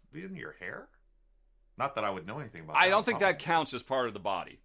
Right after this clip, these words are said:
Speaker 2: since it is kind of
Speaker 1: Okay.
Speaker 2: a separate thing that's just kind of being held in place. Although, really,
Speaker 1: You, you
Speaker 2: everything's
Speaker 1: know
Speaker 2: just
Speaker 1: what?
Speaker 2: being
Speaker 1: I'll
Speaker 2: held in place.
Speaker 1: Yeah, I, I feel like that's a trick question, but, you know, I'm gonna, th-, I'll say random guess. I'm gonna say seven.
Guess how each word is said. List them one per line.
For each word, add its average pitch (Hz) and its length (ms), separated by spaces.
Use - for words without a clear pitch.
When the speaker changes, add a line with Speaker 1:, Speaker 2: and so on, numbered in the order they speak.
Speaker 2:
since 110 220
it 117 100
is 113 240
kind 117 180
of 107 120
Speaker 1:
Okay. 82 200
Speaker 2:
a - 40
separate 107 260
thing 101 160
that's 87 120
just 87 120
kind 95 140
of 82 40
being 87 160
held 87 220
in 85 80
place. 76 380
Although, 180 160
really, 202 200
Speaker 1:
You, 127 40
you 135 80
Speaker 2:
everything's 151 220
Speaker 1:
know 170 60
Speaker 2:
just 180 80
Speaker 1:
what? 175 120
Speaker 2:
being 139 120
Speaker 1:
I'll 156 40
Speaker 2:
held 85 160
in 80 60
place. - 320
Speaker 1:
Yeah, 123 460
I, 131 180
I 120 80
feel 175 180
like 170 120
that's 147 140
a - 40
trick - 180
question, 151 240
but, 147 100
you 165 60
know, 170 80
I'm 160 180
gonna, 165 160
th-, - 160
I'll 139 340
say 131 460
random 131 480
guess. 120 380
I'm 113 120
gonna 117 200
say 107 640
seven. 90 540